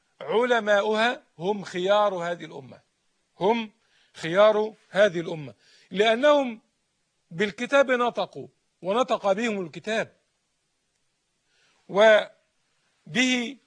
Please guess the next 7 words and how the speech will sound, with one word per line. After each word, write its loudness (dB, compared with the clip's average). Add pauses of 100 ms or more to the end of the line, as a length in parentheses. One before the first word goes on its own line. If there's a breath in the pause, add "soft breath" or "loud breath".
قاموا 0 (440)
وقام 2
بهم -8
الكتاب، -6 (1000)
أي -4
القرآن -2
الكريم. -6